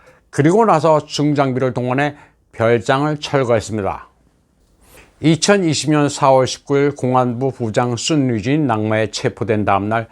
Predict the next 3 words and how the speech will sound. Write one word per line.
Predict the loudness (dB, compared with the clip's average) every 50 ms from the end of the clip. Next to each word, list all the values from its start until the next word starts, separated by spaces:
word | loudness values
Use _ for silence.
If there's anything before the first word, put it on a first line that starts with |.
| -20 -20 -20 _
시진핑이 | -14 -8 -4 -2 0 0 0 0 -2 -2 -2 -2 -4 -6 -6
진령을 | -2 0 2 2 2 2 2 2 2 0 -2 -2 -4
방문했습니다. | -4 -4 -2 -2 0 0 -2 -2 -4 -4 -6 -4 -4 -4 -6 -8 -14